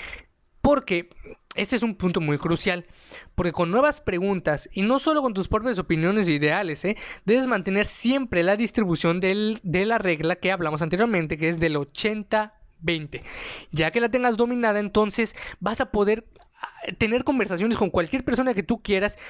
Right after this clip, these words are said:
y vas a poder llegar a ese punto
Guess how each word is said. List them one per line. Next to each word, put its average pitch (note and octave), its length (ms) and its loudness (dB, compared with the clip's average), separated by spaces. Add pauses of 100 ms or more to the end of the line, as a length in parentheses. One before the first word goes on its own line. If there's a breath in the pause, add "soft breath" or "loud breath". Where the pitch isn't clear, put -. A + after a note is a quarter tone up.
(160 loud breath)
y G3 100 2
vas B3 140 0
a C#4 100 -4
poder A#3 240 4
llegar A#3 200 2
a C4 40 2
ese A#3 180 0
punto A3 960 2